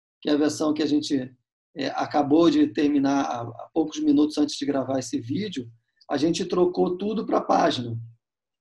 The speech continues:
Então, na verdade, agora, quando você clica ali numa opção, ele abre as subopções. Então, ficou mais, bem mais user-friendly do que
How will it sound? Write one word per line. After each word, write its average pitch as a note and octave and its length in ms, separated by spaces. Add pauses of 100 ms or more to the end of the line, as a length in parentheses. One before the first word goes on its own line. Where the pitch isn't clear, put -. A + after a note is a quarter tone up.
(240)
Então, C#3+ 280
na D#3 100
verdade, D#3 380
agora, E3 360
quando F3+ 200
você E3+ 300
clica G#3 440
ali A3 400 (560)
numa D3 280
opção, F3+ 440
ele D#3+ 200
abre F3+ 520 (320)
as D3+ 180
subopções. F3+ 840
Então, D3+ 240
ficou D#3+ 360
mais, D#3+ 760 (340)
bem G3 420
mais D#3 800
user-friendly D#3+ 1120 (600)
do D3 240
que D#3 800